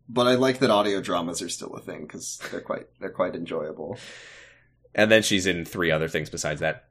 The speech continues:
Speaker 2: and the T V show, uh, T V episode. Okay. Blah, blah, blah, blah, blah.
Speaker 1: Blah, blah, blah, blah.
Speaker 2: Thank you to our five and ten dollar subscribers, J C H, Roy, Stephanie Boulding, Stephanie Karen, Tasty Sea Sponge, and the honorary members of House Me Souza, Cassidy, Destry Hawk,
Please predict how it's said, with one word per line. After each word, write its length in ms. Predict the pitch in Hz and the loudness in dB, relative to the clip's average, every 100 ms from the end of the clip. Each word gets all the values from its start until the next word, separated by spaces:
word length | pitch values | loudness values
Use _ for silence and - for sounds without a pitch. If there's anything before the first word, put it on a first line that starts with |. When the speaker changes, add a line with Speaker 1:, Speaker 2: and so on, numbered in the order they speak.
| - | -4
Speaker 2:
and 380 | 82 78 78 | 0 0 -2
the 40 | 76 | -4
T 140 | - | -8
V 100 | - | -10
show, 180 | 69 - - | -10 -12 -12
uh, 60 | 92 - | -12 -10
T 100 | 76 | -8
V 140 | 69 | -8
episode. 240 | 64 - - | -8 -8 2
Okay. 220 | 120 85 - | 2 2 2
Blah, 100 | 143 | 8
blah, 120 | 175 | 8
blah, 140 | 156 | 10
blah, 220 | 123 98 80 | 8 4 0
blah. 100 | 65 - | -6 -12
Speaker 1:
Blah, 140 | - 98 | -4 -4
blah, 160 | 82 | -4
blah, 180 | 80 76 | -8 -10
blah. 100 | 73 | 2
Speaker 2:
Thank 260 | - 294 269 | 8 8 8
you 80 | 214 | 4
to 100 | 175 | 8
our 100 | 143 | 8
five 240 | 151 147 | 10 8
and 100 | 135 | 8
ten 200 | 120 131 | 4 4
dollar 240 | 123 110 110 | 6 6 6
subscribers, 760 | - 104 - 92 90 87 87 - - - _ - | 0 -4 2 4 6 4 0 -6 -14 -20 _ 4
J 180 | 147 220 | 6 8
C 240 | 226 120 | 6 4
H, 300 | 95 95 - - | 4 4 -2 -4
Roy, 440 | 117 131 131 127 123 | 4 6 8 6 2
Stephanie 420 | - 190 202 101 | 2 2 2 2
Boulding, 320 | 92 90 90 | 2 2 0
Stephanie 360 | 90 190 160 101 | 2 4 4 2
Karen, 320 | - 87 85 | 0 0 0
Tasty 320 | - 202 208 107 | 2 2 4 0
Sea 180 | 104 90 | 0 0
Sponge, 420 | - 90 87 90 | 2 2 2 -2
and 300 | 107 101 98 101 | 0 2 0 0
the 120 | 107 | 2
honorary 340 | 110 139 143 131 | 4 6 8 8
members 240 | 120 123 123 | 6 4 4
of 60 | |
House 240 | 127 139 139 | 6 6 8
Me 100 | 139 | 4
Souza, 520 | 131 120 117 117 113 - - - | 4 4 6 6 6 0 -2 2
Cassidy, 640 | - 143 175 165 170 196 208 - - - - | 10 10 10 8 8 6 4 2 4 2 6
Destry 320 | 120 - 165 | 6 8 10
Hawk, 260 | 160 165 | 12 10